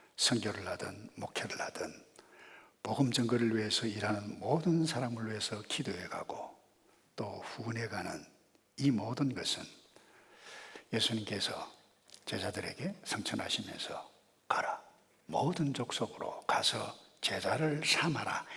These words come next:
이 일에 헌신하는 것 가운데 하나라고 하는 부분. 그래서 내가 사업을 하든, 놀든, 공부를 시키든,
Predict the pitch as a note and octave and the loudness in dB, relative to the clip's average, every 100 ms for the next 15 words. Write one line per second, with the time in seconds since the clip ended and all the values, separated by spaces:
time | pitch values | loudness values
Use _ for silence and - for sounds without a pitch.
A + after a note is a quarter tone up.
0 | - - - G3+ G#3+ A3 G#3+ G#3 - A2+ | -14 -18 6 10 12 12 10 6 2 -2
1 | G2 G#2 G#2 - - - - - C#3 D#3+ | 4 4 4 0 -8 -14 -6 2 4 6
2 | - F#3 E3+ E3 F3+ F3 F3+ - D3+ E3 | 6 8 8 8 6 4 2 2 2 4
3 | D#3 D3 D3 - C#3+ C3+ A#2+ A2+ G#2+ G#2+ | 6 4 4 0 0 -2 -4 -8 -8 -10
4 | - - - - _ _ _ _ _ _ | -12 -12 -12 -14 _ _ _ _ _ _
5 | _ - - G2 - - - - - - | _ -6 -4 -2 -2 0 0 -2 -10 -12
6 | - - - - D#3 - F#3+ D#3 - - | -8 2 6 6 6 4 4 4 0 -6
7 | - - - - - _ _ - F#2+ E2+ | -8 -14 -20 -20 -20 _ _ -8 -4 -2
8 | F2+ B2+ C#3 - - - - _ _ _ | 0 2 2 0 -12 -20 -20 _ _ _
9 | _ _ _ - - _ _ - _ - | _ _ _ -20 -20 _ _ -20 _ 0
10 | A2 C#3+ F#3+ D#3+ - - E3 D#3+ E3+ F3+ | 6 8 10 10 8 8 8 10 10 8
11 | - | -2